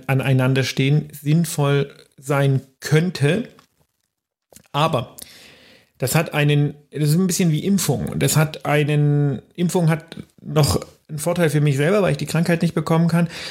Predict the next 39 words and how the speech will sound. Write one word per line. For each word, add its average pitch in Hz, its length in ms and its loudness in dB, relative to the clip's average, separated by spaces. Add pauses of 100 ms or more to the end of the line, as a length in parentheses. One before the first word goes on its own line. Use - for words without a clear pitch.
(100)
Im 151 140 2
Grunde 165 260 2
genommen 156 260 2
hat's 160 220 -2
aber 147 240 2
einen 147 240 0
Herdenschutzeffekt. 135 1200 0
Ich 151 360 0
setze 165 320 0
eine 143 200 2
Maske 147 440 -2
auf, 147 200 -2
um 151 120 0
jemand 147 300 2
anders 165 380 0
zu - 160 -2
schützen 180 420 0
und 143 160 0
hoffe, 160 260 0
ein-, 151 180 -2
jemand 143 220 2
anders 151 320 0
macht 151 260 0
es 147 160 -2
auch, 151 260 0
um 156 120 2
mich 170 200 0
davor 131 300 0
zu 131 140 -2
schützen. 135 380 0 (460)
Ich 180 260 0
kann 165 460 0 (580)
die 151 300 -2
Wahrscheinlichkeit, 160 720 0
dass 143 100 -2
ich 139 80 -4
jemand 135 240 0
anders 156 240 2
anstecke, 147 640 0